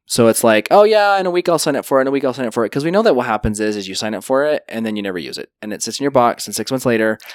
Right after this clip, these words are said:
<laughs> "I never used that." It's like that course that my wife and I bought a few years ago that had all these awesome, amazing modules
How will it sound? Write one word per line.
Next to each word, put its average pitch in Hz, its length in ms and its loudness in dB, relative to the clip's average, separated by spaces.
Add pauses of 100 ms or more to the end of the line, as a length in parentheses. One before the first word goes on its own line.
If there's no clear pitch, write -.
<laughs> - 260 -16
"I 202 120 4
never 311 220 6
used 349 260 2
that." 226 280 6
It's - 120 -2
like 135 160 2
that - 160 2
course 135 260 4
that 127 60 0
my 123 100 0
wife 117 220 4
and 113 100 0
I 113 60 2
bought 107 220 2
a - 20 -10
few 113 140 -2
years 104 200 0
ago 104 180 0
that 101 60 -2
had 98 140 -4
all 165 220 4
these 139 220 2
awesome, 135 300 4
amazing 123 400 0
modules 113 640 0